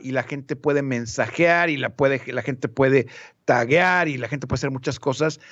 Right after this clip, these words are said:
<clears throat> cuando, pues, la gente ya no puede ni contestar. Inclusive ha pasado, aunque no lo crean, que suene tétrico,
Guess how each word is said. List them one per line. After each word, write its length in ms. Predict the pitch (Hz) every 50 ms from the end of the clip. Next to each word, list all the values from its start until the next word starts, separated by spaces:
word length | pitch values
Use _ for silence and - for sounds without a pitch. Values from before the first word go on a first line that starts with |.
| - - - - _ _ -
<clears throat> 380 | - 240 - 269 262 220 180 135
cuando, 440 | 151 151 143 135 131 131 127 123 -
pues, 200 | - 123 113 131
la 80 | 117
gente 280 | 110 139 151 143 - 135
ya 140 | 127 139 143
no 120 | 147 127
puede 140 | 135 143 135
ni 80 | 131 117
contestar. 680 | 123 - 120 113 110 - 120 - - - 233 226 208 156
Inclusive 460 | 127 123 - 127 117 - 175 170 185
ha 160 | 185 185 180
pasado, 580 | - 156 151 - - 190 214 233 202 156 151 156
aunque 200 | 135 117 113 120
no 80 | 127 143
lo 100 | 151 147
crean, 260 | 165 160 156 147 123
que 100 | 110 -
suene 180 | - 143 143
tétrico, 680 | 135 135 - 160 151 - - 127 117 113 - 117 107